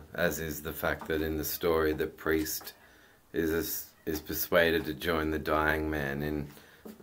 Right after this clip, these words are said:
entering a chamber where, uh, six women await them both. Um, the line he uses when, after, he,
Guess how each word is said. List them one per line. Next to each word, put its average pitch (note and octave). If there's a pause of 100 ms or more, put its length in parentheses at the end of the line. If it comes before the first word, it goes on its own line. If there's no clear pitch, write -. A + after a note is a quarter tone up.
(140)
entering D#2+
a D#2
chamber E2
where, D#2 (560)
uh, D2+ (100)
six -
women E2
await D2+
them D2+
both. D#2 (960)
Um, E2 (2500)
the F#2+
line G2
he E2+
uses D#2 (180)
when, D#2+
after, D#2 (800)
he, F2+